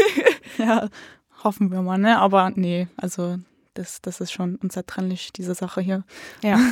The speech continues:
Speaker 2: <laughs>
Speaker 1: Willst du
Speaker 2: Ja,
Speaker 1: die
Speaker 2: okay.
Speaker 1: nächste Frage
Speaker 2: Also
Speaker 1: ziehen?
Speaker 2: ich ziehe jetzt auch mal die nächste Frage. So, okay. Welche sind die Unterschiede zu einer normalen Freundschaft?
Speaker 1: Ich
Speaker 2: Hm.
Speaker 1: finde, da merkt man schon einiges. Also gerade bei uns, also wir reden halt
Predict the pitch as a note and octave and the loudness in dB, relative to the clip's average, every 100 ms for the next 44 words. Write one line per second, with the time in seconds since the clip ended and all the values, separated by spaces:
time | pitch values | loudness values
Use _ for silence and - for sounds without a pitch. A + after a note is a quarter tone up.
0 | G#3 A3 F#3+ - A3+ - G#3+ G#3+ G#3 G#3 | 4 2 2 2 2 2 4 6 6 2
1 | F#3 - G#3 A3 A3+ A3 A#3 B3+ B3 - | 0 0 0 2 2 4 6 6 2 0
2 | C4 C4 B3+ - - G#3 - A3 G3+ G3 | 6 6 4 -2 2 2 2 0 2 2
3 | F#3+ - G3+ - - F3+ F3 F3 F3 G#3 | 0 -6 -10 -12 -18 -12 -8 -6 -4 0
4 | C4 F#4 D4 - F3 F3+ _ - - _ | 2 2 -4 -8 -6 -8 _ -20 -20 _
5 | - A3+ - A3+ G3+ G3 - - _ - | -4 -4 4 6 6 2 -14 -20 _ 4
6 | A#3+ C4+ D4+ C#4+ B3+ - A#3+ A#3+ - A3 | 6 6 6 6 6 4 4 4 0 2
7 | G#3+ - G3+ F#3+ G3 G3+ G3 G3 F#3+ F#3+ | 2 2 0 2 2 0 0 4 4 4
8 | F#3 - F3 E3 F3 - - - - _ | 2 -4 -6 -4 -6 -6 -6 -8 -20 _
9 | _ _ B3 A#3 A#3 B3+ A#3+ A3 A3 A3 | _ _ 2 4 8 10 10 10 8 8
10 | A#3 - G#3 G3+ - G#3 F3+ G#3 A3 F#3+ | 6 4 2 4 2 2 4 6 6 4
11 | F#3+ G3+ - G3+ G3+ G3+ G#3 G3+ G3+ G3+ | 2 2 0 2 2 2 2 4 4 2
12 | - - - G#3+ G#3+ A#3 A#3 A3+ A3 A3 | -2 -14 -2 2 4 4 2 4 4 2
13 | A3 _ _ _ _ _ - G#3+ G#3 - | 0 _ _ _ _ _ -4 2 2 4
14 | A3+ B3 C4 - G#3+ G#3 G3+ G3+ G#3 F#3+ | 6 8 8 4 4 4 4 4 4 4
15 | G3+ | 2